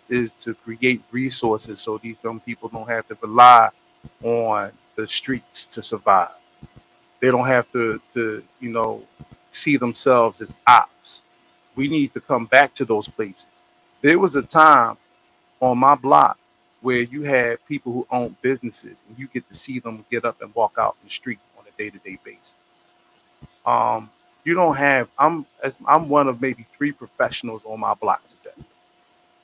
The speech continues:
But you have business, people who had businesses, um, who were shining examples of what we could accomplish, who we could be. They were, they were the influencers at that time.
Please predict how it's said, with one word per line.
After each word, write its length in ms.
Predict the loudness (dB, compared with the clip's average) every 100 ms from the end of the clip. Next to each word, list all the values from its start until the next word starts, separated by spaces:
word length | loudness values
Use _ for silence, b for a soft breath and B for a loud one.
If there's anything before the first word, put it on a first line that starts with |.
| _ _ _ _ -2
But 180 | -2 0
you 160 | 0
have 260 | 4 4 2 0
business, 460 | 0 0 -6 -8 _
people 240 | -12 -10 -8
who 140 | -6
had 240 | -4 -4 -4 0
businesses, 760 | 0 0 -6 -14 -20 -20 -20 _ _ _ _ _ -4
um, 480 | -2 -2 -4 -8 -8
who 120 | -4
were 340 | -2 0 0 -2
shining 460 | 2 2 2 -2
examples 560 | -6 -6 -4 -4 -4 -12
of 100 | -10 -4
what 200 | -4 -4
we 80 |
could 200 | -8 -6
accomplish, 680 | -6 -4 -4 -4 _ -20 _ _ _ _ _ _ -6
who 140 | -4
we 200 | -2 -4
could 300 | -2 -2 -2 -4
be. 180 | -6 -8 _ _ _ _ _
They 200 | 2 2
were, 420 | 2 2 2 0 -2
they 180 | 4 4
were 140 | 4
the 120 | 2 2
influencers 760 | 2 0 -2 -4 -4 -10 -6
at 140 | -4 -4
that 180 | -6
time. 220 | -6 -10